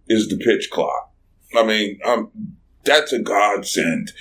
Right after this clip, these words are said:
And it forces everybody to be focused on their games. You know, you don't have to worry about a guy stepping on the rubber and then going to tap the rosin bag and then getting back up and then asking for time.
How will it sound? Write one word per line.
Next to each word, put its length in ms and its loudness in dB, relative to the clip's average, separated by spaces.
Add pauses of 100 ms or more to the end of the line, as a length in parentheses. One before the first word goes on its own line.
(320)
And 460 0
it 260 2
forces 600 2
everybody 680 2
to 120 0
be 200 2
focused 520 0
on 240 0
their 220 0
games. 640 0 (420)
You 120 2
know, 140 4
you 140 2
don't 160 4
have 180 -2
to 100 4
worry 280 6
about 220 2
a 80 0
guy 380 4
stepping 520 0
on 200 0
the 120 2
rubber 640 4
and 220 0
then 260 0
going 320 0
to 80 -4
tap 380 2
the 60 -12
rosin 640 0
bag 360 2
and 120 -4
then 100 -2
getting 280 0
back 320 0
up 200 0
and 100 -2
then 120 0
asking 500 -2
for 160 -12
time. 680 -2